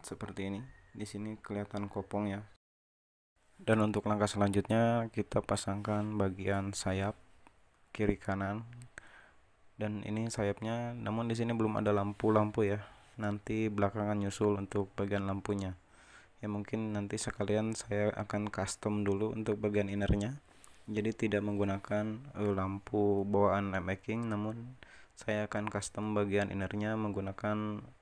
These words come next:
eh, lampu lain gitu ya. Oke, di sini kita coba pasangkan dulu untuk keduanya, un-, bagian kiri dan kanannya. Dan di bagian ini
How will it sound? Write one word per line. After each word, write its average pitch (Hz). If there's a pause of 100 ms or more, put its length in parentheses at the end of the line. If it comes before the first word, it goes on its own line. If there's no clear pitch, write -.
(140)
eh, 101
lampu 98
lain 98
gitu 92
ya. - (720)
Oke, 120
di 117
sini 113
kita - (160)
coba 104
pasangkan 104
dulu 107
untuk 107
keduanya, 98 (400)
un-, 90
bagian 101
kiri 107
dan 98
kanannya. 95 (1160)
Dan 123
di 117
bagian 107
ini 131